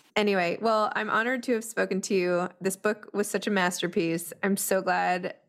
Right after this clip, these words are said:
I had time to read it and enjoy it and learn so much. And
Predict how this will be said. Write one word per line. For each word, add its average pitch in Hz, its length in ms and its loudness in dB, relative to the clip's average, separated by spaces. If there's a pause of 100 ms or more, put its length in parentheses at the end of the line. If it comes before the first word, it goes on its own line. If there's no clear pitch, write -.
(120)
I 180 80 4
had 190 180 0
time 180 200 0
to 185 120 0
read 190 220 2
it 196 420 0
and 196 140 2
enjoy 180 380 2
it 196 280 0
and 170 160 -2
learn 196 280 2
so 202 180 0
much. 202 480 0 (100)
And 170 560 0